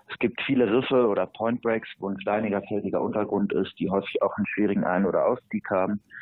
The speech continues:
Und da würde ich als Anfänger erstmal die Finger von lassen, sondern erstmal einen schönen, breiten Beach Break aussuchen. Ähm, das heißt, einen sandigen Untergrund, weil da einfach das Verletzungsrisiko schon mal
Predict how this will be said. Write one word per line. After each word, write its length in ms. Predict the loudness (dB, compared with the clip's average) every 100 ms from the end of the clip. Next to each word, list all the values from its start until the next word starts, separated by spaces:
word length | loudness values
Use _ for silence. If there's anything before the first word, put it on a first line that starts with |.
| -18 -16 -6
Und 420 | -2 0 -2 -2
da 140 | 0 0
würde 140 | -2
ich 100 | -2
als 160 | -2 0
Anfänger 460 | 0 0 0 0
erstmal 560 | 0 -2 -2 -4 -2 -4
die 80 | -6
Finger 260 | -6 -4 -2
von 180 | -4 -4
lassen, 380 | -4 -4 -8 -10 -16 -20 -20 _
sondern 440 | -8 -2 0 0 0
erstmal 540 | -2 -2 0 2 2
einen 140 | 0 -2
schönen, 380 | 2 2 2
breiten 400 | 0 0 0 -2
Beach 240 | -8 -6 -4
Break 260 | -2 0 0
aussuchen. 680 | -2 0 -4 -4 -4 -8 -12 -20 -20 -20 _ -4
Ähm, 340 | 0 0 -2
das 180 | -6 -4
heißt, 240 | -4 -4
einen 80 | -2
sandigen 360 | 2 2 2 -2
Untergrund, 680 | -4 -4 -2 -2 -2 -2 0
weil 140 | 0
da 160 | 2 0
einfach 200 | -4 -10
das 100 | -10 -4
Verletzungsrisiko 880 | -2 -2 -2 -8 -6 -4 -2 -2 -6
schon 200 | -2
mal 100 | -4